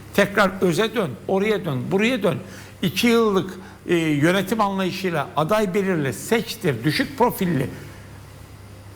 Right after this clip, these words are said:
Eğer halkın önüne öyle git, elinin tersiyle iter. Hiçbir, hiçbir karşılık bulamazsın.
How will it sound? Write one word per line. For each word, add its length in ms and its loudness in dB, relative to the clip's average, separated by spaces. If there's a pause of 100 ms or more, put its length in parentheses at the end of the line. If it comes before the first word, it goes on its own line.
(280)
Eğer 240 8
halkın 440 0
önüne 240 0
öyle 220 0
git, 280 -2 (280)
elinin 280 4
tersiyle 540 2
iter. 240 -8 (380)
Hiçbir, 340 -4
hiçbir 220 -6
karşılık 480 2
bulamazsın. 440 -2